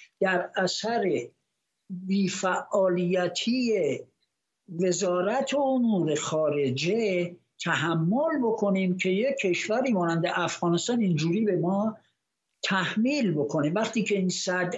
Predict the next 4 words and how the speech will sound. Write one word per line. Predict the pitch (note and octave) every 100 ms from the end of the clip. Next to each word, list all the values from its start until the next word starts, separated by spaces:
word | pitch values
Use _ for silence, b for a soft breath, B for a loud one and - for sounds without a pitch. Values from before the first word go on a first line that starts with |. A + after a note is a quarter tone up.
| -
آبگیری | G3 F#3+ F3+ F3 F#3+ F#3 F3+ F3+
می‌شه، | F3+ F3+ D#3 B3 A#3+ - B B
طبق | - A3+ C#4 C4+ - C#4 C#4
قراردادها | A#3+ A3 G#3+ F#3+ F3+ F3+ E3+ - F3 F3 E3